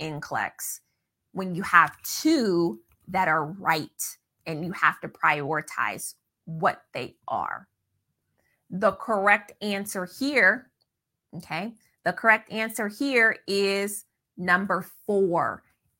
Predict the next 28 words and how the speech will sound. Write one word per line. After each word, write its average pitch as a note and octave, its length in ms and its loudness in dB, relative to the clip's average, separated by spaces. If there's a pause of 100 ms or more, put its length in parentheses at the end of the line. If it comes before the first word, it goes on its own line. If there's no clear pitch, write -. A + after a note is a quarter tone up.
instructing A3+ 1000 0
the G#3+ 100 -4
patient G3 680 -6
to G3 180 -4
avoid F#3 500 -2 (100)
alcohol F3 720 2
and E3+ 160 -6
smoking E3+ 720 -6 (340)
indefinitely. E3+ 1160 -2 (300)
Why G3+ 300 8
is C4+ 220 0
this A#3 200 0
the A3+ 100 4
highest A3 460 2
priority? A3 760 0 (280)
Because A3 600 2
the F#3+ 180 6 (100)
alcohol A#3+ 640 6
and A#3+ 120 -4
smoking A3+ 760 -4
are G#3 180 6
known A3+ 640 2
risk G#3 320 0
factors F3 500 2
that - 220 0
are F3+ 80 -2
going F#3+ 300 -8
to - 220 -10